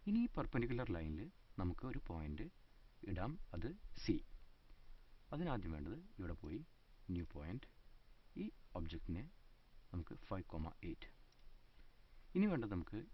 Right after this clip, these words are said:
എയിൽ നിന്ന് സിയിലേക്കും ബിയിൽ നിന്ന് സിയിലേക്കും ഒരു ലൈൻ വരയ്ക്കണം. അതിനു മുമ്പായി ഈ പെർപെൻഡിക്കുലർ ലൈൻ നമുക്ക് ഹൈഡ് ചെയ്ത് വയ്ക്കാം. ഇവിടെ റൈറ്റ് ബട്ടൺ, സോറി, അതിനു മുമ്പായിട്ട് ഇവിടെ നമ്മളെപ്പോഴും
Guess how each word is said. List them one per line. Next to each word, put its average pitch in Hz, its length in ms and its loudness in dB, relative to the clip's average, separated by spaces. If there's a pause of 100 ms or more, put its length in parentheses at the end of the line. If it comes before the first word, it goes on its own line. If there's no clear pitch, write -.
(220)
എയിൽ 151 220 6
നിന്ന് 107 220 2 (220)
സിയിലേക്കും 80 540 2 (640)
ബിയിൽ 110 320 4
നിന്ന് 87 160 2 (100)
സിയിലേക്കും 82 520 2
ഒരു - 120 0
ലൈൻ 69 160 -2
വരയ്ക്കണം. - 260 -4 (480)
അതിനു 156 240 6
മുമ്പായി 78 300 2 (140)
ഈ 156 120 4
പെർപെൻഡിക്കുലർ 98 600 4
ലൈൻ 76 140 0 (100)
നമുക്ക് 73 260 -4 (640)
ഹൈഡ് 87 200 2
ചെയ്ത് 90 160 2
വയ്ക്കാം. 127 220 -2 (560)
ഇവിടെ 87 220 0
റൈറ്റ് 80 180 0
ബട്ടൺ, 110 200 0 (1040)
സോറി, - 240 0 (600)
അതിനു 101 180 6
മുമ്പായിട്ട് 80 300 2
ഇവിടെ 78 180 -2
നമ്മളെപ്പോഴും 82 440 0